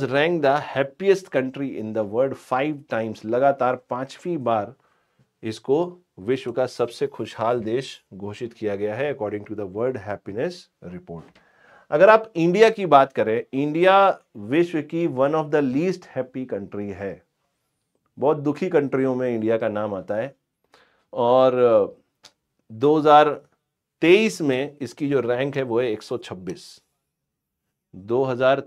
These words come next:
तेईस में जो इंडिया की रैंक है वो एक सौ छब्बीस है, टोटल एक सौ छत्तीस देशों के, अ, सीक्वेंस में, as per the happiness index। और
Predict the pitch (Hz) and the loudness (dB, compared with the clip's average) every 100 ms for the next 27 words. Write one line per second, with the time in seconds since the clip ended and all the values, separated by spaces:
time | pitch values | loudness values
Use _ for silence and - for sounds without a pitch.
0 | - 135 160 175 170 139 113 - _ _ | -4 -2 -2 -4 -4 -4 -4 -10 _ _
1 | _ _ _ _ - 113 - 120 127 143 | _ _ _ _ -8 -6 -4 -4 -2 -2
2 | 143 120 117 135 120 110 120 139 _ 120 | -2 -4 -4 -6 -6 -8 -10 -14 _ -12
3 | 107 117 127 117 - 123 120 - 117 143 | -6 -6 -6 -8 -6 -8 -8 -14 -10 -8
4 | 147 120 123 151 - _ _ _ _ 113 | -6 -4 -6 -8 -20 _ _ _ _ -6
5 | 113 139 135 120 - 135 175 _ _ - | 0 0 0 -4 -2 -2 -4 _ _ -12
6 | 113 - 123 113 101 101 98 127 180 180 | -10 -8 -6 -6 -8 -10 -8 -6 -6 -12
7 | _ _ _ _ _ _ _ _ _ _ | _ _ _ _ _ _ _ _ _ _
8 | - 98 95 95 98 95 95 90 87 80 | -12 -6 -4 -2 -2 -2 -2 -4 -6 -8
9 | - _ _ - 107 104 107 98 95 85 | -14 _ _ -14 -12 -6 -6 -6 -12 -16
10 | _ _ 139 139 160 156 135 139 139 185 | _ _ -4 -2 2 4 4 0 -4 -6
11 | 175 165 131 131 - - - _ _ _ | -6 -4 -4 -4 -6 -14 -20 _ _ _
12 | _ _ _ - 117 123 123 120 | _ _ _ -4 2 4 2 -2